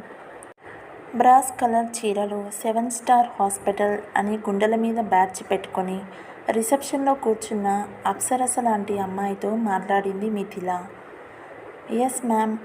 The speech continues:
ఉన్నారు, పిలుస్తారు, కూర్చోండి" అంటూ వెయిటింగ్ హాల్ వైపు వేలు చూపించింది. "వామ్మో బుజ్జిగా, ఫైవ్ స్టార్ హోటల్లోనే కాదు, సెవెన్ స్టార్ హాస్పిటల్లో కూడా కుర్చీలు కాదు, సోఫాలే"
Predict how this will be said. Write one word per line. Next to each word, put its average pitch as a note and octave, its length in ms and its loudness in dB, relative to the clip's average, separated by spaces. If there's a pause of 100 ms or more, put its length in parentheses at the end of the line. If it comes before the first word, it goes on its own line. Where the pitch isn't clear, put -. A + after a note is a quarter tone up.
ఉన్నారు, A3 480 2 (100)
పిలుస్తారు, A3 520 0
కూర్చోండి" G#3 800 -2 (180)
అంటూ G3+ 300 0
వెయిటింగ్ G#3+ 520 0
హాల్ G3+ 180 2
వైపు F#3+ 300 -2
వేలు G#3 360 2
చూపించింది. F#3 840 -4 (1400)
"వామ్మో G3+ 560 2
బుజ్జిగా, G3 720 -2 (180)
ఫైవ్ G3 160 0
స్టార్ A#3 300 4
హోటల్లోనే A3 640 0
కాదు, G3 420 -2 (640)
సెవెన్ G#3+ 280 2
స్టార్ A#3+ 340 4
హాస్పిటల్లో A3 640 2
కూడా A3+ 520 2
కుర్చీలు A3 440 -2
కాదు, G#3+ 480 0
సోఫాలే" G#3 880 0